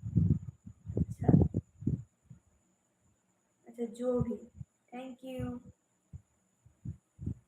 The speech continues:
شرما۔ ایم ڈی ساকিল ইসলাম۔ খাওয়া দাওয়া হলো? হ্যাঁ, হয়েছে।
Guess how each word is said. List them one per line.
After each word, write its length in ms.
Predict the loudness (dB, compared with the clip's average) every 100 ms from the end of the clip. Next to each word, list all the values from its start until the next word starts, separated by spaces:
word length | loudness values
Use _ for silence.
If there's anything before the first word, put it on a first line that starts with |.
| _ -2 -2 -2 -10
شرما۔ 320 | -10 -10 -10 -12 -8 -8 0 0 2 0 0 -4 -8 -12 -12 -12 -20 -20 -20 _ _ _
ایم 220 | -12 -8
ڈی 100 | -8 -4
ساকিল 280 | -4 -2 -4
ইসলাম۔ 480 | -4 -10 -14 -16 -20 _ _
খাওয়া 340 | -6 0 2 6
দাওয়া 280 | 6 6
হলো? 320 | 2 -2 -2 -6
হ্যাঁ, 220 | -4 -4
হয়েছে। 400 | -4 -6 -12